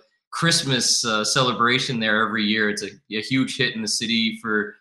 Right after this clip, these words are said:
a few days. It becomes this, uh, gigantic festival with lots and lots of vendors and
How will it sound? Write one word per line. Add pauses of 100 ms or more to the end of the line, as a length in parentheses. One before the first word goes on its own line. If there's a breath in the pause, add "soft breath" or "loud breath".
(260 loud breath)
a
few
days.
It
becomes
this,
uh, (120)
gigantic
festival
with
lots
and
lots
of
vendors
and